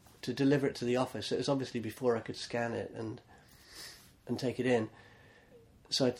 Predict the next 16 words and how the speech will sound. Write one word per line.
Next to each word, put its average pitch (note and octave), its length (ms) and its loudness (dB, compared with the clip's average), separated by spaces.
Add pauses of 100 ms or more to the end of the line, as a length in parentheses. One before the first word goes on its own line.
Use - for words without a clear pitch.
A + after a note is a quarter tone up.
I'd - 100 -8
taken F3 260 6
the D#3 80 10
artwork A#2+ 280 6
to C#3 100 0
the B2+ 80 4
Oldie C3 320 4
office, - 460 -4
and C3+ 400 4 (460)
Richard C#3+ 380 -4
said, A#2+ 580 -4 (680)
"It's - 200 -8
my B2 80 4
birthday D3 420 2
today, A2 320 -8
Stephen. A2 480 -8